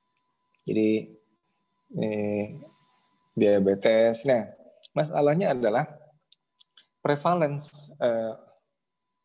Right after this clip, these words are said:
eh, orang-orang yang sehat secara metabolik ya, itu ternyata sedikit ya. Metabolik, kesehatan metabolik itu ada lima unsur pentingnya: lingkar pinggang,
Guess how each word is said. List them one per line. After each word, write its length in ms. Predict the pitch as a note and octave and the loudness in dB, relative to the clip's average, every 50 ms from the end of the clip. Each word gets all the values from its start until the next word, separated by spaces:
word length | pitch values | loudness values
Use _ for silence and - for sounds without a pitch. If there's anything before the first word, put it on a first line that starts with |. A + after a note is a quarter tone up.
| _ _ _ | _ _ _
eh, 160 | - G#2+ G#2+ | -8 -6 -4
orang-orang 560 | A#2 A#2+ B2 A#2+ A#2+ C3 C3 B2+ C#3 C#3+ C#3+ | -2 -2 -2 -4 -6 -6 -6 -6 -4 -4 -4
yang 240 | C3+ B2+ B2 B2 - | -4 -6 -6 -10 -14
sehat 400 | - - - B2+ - D3 D3 - | -12 -10 -10 -6 -6 -6 -6 -6
secara 400 | - - C3 B2 - A#2+ B2 A#2+ | -10 -12 -12 -10 -8 -8 -8 -8
metabolik 560 | A#2 A2+ - A2+ G#2 G2 G2 G2+ A#2 C#3 - - - _ _ - | -10 -10 -8 -8 -6 -4 -2 -2 -2 -4 -6 -10 -18 _ _ -6
ya, 180 | A2+ A#2+ E3 - - _ _ _ _ _ _ | -6 -6 -6 -6 -12 _ _ _ _ _ _
itu 240 | - C#3 - - F3 | -10 -10 -10 -10 -8
ternyata 400 | - F3 - - - C3+ C#3 - | -8 -8 -8 -6 -8 -8 -6 -6
sedikit 400 | E3 - - A#2+ A2+ - - D3 - - - | -6 -4 -6 -6 -6 -4 -4 -4 -4 -6 -4
ya. 160 | - B2 C3 C#3+ - - _ _ _ _ _ _ - | -4 -4 -4 -4 -8 -14 _ _ _ _ _ _ -8
Metabolik, 480 | C3 B2+ - B2+ B2 B2+ C3 C3+ C3 - - - - - _ _ - - - - - D3 | -8 -2 -2 0 2 4 2 2 0 -2 -8 -20 -20 -20 _ _ -20 -20 -20 -20 -16 -6
kesehatan 420 | - C3+ - - C3 B2+ C3+ C3+ | -4 -2 0 0 0 0 0 -2
metabolik 560 | C3+ B2+ B2+ C3+ B2+ B2 B2 B2 B2 B2+ - B2+ | -2 -2 0 0 0 2 2 2 2 2 0 -4
itu 320 | A#2+ - F3+ F#3+ F#3 F#3+ - - - _ _ _ _ _ _ - | -2 2 2 2 2 0 -4 -12 -20 _ _ _ _ _ _ -4
ada 240 | A2+ A2+ A2+ A2+ | -2 0 0 2
lima 320 | B2 C3+ C3+ D3 D3+ C#3+ - - - - - _ _ _ _ _ | 2 2 2 2 0 0 -2 -6 -16 -20 -20 _ _ _ _ _
unsur 320 | - A#2+ A#2 - A#2 G#2+ - | -8 -8 -8 -8 -8 -8 -8
pentingnya: 400 | A2+ A2 A2+ A2+ G#2+ G2+ G2 G2 - | -8 -8 -8 -8 -8 -8 -10 -10 -4
lingkar 400 | A2+ A#2 A#2+ A#2 A2+ A#2 A2+ A#2+ | -2 -2 -2 -2 -2 -2 -2 -2
pinggang, 480 | - B2 A2+ G#2+ A2 A2+ C#3+ F3+ G#3 - | -2 -4 0 2 2 2 2 0 -6 -10